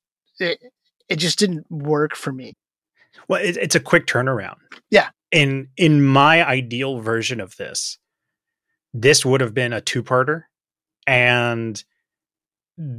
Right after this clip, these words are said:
Speaker 2: what should have been the end of this movie is Shuri accepting becoming the Black Panther. And then it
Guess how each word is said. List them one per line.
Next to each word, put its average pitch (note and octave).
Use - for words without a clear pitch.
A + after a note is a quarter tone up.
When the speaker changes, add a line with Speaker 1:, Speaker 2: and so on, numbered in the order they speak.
Speaker 2:
what C3
should -
have D3
been D3
the C#3
end C#3
of G#2+
this B2+
movie G2+
is A2+
Shuri C#3+
accepting A2+
becoming C3
the A2+
Black G#2+
Panther. G#2+
And C3+
then C3
it D3+